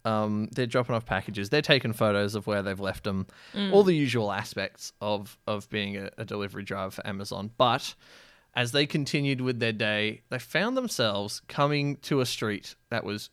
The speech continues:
Speaker 1: absolutely chock-a-block with police cars. And I mean chock-a-block. I'm not using chock-a-block here lightly.
Speaker 2: <laughs>
Speaker 1: It was chock-a-block. Um, so they make their way, uh, as far down the street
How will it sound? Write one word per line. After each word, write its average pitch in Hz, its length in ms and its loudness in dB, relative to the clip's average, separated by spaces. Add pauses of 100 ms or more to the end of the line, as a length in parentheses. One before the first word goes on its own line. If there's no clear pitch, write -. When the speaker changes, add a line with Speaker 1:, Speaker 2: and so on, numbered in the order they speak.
(300)
Speaker 1:
absolutely 147 460 -2
chock-a-block 107 720 -6
with 104 160 -4
police - 320 -2
cars. - 400 -14
And 139 100 0
I 160 140 6
mean 117 440 0 (240)
chock-a-block. 104 600 -4
I'm 143 140 6
not 180 140 6
using 147 300 2
chock-a-block 127 460 4
here 123 200 2
lightly. 131 500 4 (120)
Speaker 2:
<laughs> - 120 -4
Speaker 1:
It 175 140 6
was 127 300 2 (260)
chock-a-block. - 840 4 (640)
Um, 147 340 2 (180)
so 151 340 4
they 156 120 2
make 196 200 0
their 120 140 2
way, 98 260 0 (420)
uh, 104 400 0
as 110 160 -6
far 151 280 4
down 147 180 2
the 120 60 -2
street 107 360 -4